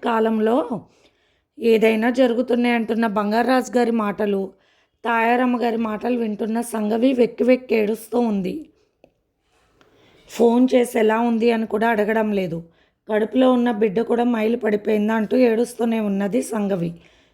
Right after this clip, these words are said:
చావడం తప్పు, కడుపులో బిడ్డను చంపుకోవడం అంతకన్నా తప్పు. అమ్మ అన్న మాటలు నాలో జ్ఞానాన్ని కలిగించాయని పైకి లేచి, "నిన్ను ఆకలితో ఎందుకు ఉంచాలి?" అంటూ గబగబా తాగేసింది. కాస్త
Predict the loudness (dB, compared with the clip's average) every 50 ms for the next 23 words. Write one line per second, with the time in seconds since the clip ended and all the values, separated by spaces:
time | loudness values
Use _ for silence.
0 | _ _ _ -4 -2 0 0 0 0 0 0 0 0 -2 -4 -6 -6 -4 -6 -6
1 | -4 -2 -2 -2 -2 -2 -2 -2 -2 0 0 -2 -2 0 0 0 0 0 0 -2
2 | -4 -4 -4 -2 0 0 2 2 2 2 2 0 -2 -4 -6 -4 -2 -2 -2 -2
3 | -4 -2 -4 -6 -6 -6 -8 -8 -8 -10 -12 _ _ _ _ _ _ _ _ _
4 | _ _ _ _ -4 0 2 4 4 4 4 2 2 2 0 0 0 -2 -2 -4
5 | -4 -2 0 0 0 0 0 -2 -2 -2 -2 -4 -4 -4 -4 -4 -2 -2 -2 -2
6 | 0 0 0 -2 0 0 0 0 0 0 -2 -2 -2 -2 0 0 0 -2 -2 -2
7 | -2 -2 -2 -2 -2 0 0 2 0 0 -2 -4 -4 -4 -4 -6 -10 -14 _ _
8 | _ _ _ _ _ _ _ -4 -2 0 2 2 2 2 0 -2 0 -2 0 0
9 | 2 2 2 2 0 -2 -2 -2 -2 -2 -2 -2 -2 -2 -2 -2 -2 -2 -2 -4
10 | -4 -4 -4 -4 -4 -4 -4 -4 -2 0 0 0 0 -2 -4 -2 -2 -2 -2 -4
11 | -4 -4 -6 -4 -4 -4 -4 -4 -4 -4 -4 -6 -6 -6 -6 -10